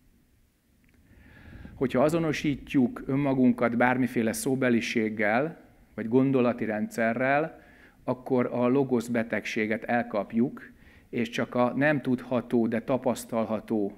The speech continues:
önvaló védőoltása tud megmenteni téged. A logosz betegség az főleg nyugaton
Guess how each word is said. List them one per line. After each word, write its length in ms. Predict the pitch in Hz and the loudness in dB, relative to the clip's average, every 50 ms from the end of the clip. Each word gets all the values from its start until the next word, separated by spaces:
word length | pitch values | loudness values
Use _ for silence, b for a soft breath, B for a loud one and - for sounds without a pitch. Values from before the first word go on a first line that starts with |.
| - - | -14 -6
önvaló 540 | - 120 117 110 107 110 104 107 107 104 101 | -2 0 2 2 2 0 -2 -2 -2 -2 -2
védőoltása 1080 | 104 117 113 113 113 110 101 95 98 92 90 - 92 92 95 - - - - 92 92 90 - | -2 -2 -2 -2 -2 -4 -4 -4 -4 -6 -6 -6 -6 -6 -6 -6 -8 -10 -10 -10 -10 -12 -12
tud 260 | - 95 95 90 82 | -12 -10 -10 -10 -10
megmenteni 680 | 87 90 87 82 85 82 80 80 78 82 78 78 78 73 - | -10 -12 -12 -12 -12 -12 -12 -12 -12 -12 -12 -12 -12 -12 -14
téged. 440 | - 73 76 73 - - - - - - - _ - _ _ _ _ _ _ _ _ _ _ _ _ _ _ _ _ _ _ _ - - B B B B B B B B B B | -14 -14 -14 -14 -14 -16 -18 -18 -20 -20 -20 _ -20 _ _ _ _ _ _ _ _ _ _ _ _ _ _ _ _ _ _ _ -20 -20 B B B B B B B B B B
A 80 | 113 113 | 2 4
logosz 340 | 143 185 190 185 175 135 | 6 6 6 6 4 4
betegség 640 | 131 135 143 143 - 202 - - - - 139 139 151 139 | 4 2 4 4 4 2 2 0 0 2 4 4 4 4
az 160 | 120 113 - | 0 -2 -2
főleg 320 | - 165 147 131 120 117 | 0 2 2 4 4 4
nyugaton 760 | 123 139 143 139 135 123 110 - - 117 113 120 139 160 175 | 4 4 4 4 4 2 2 0 -2 0 0 0 0 -2 -4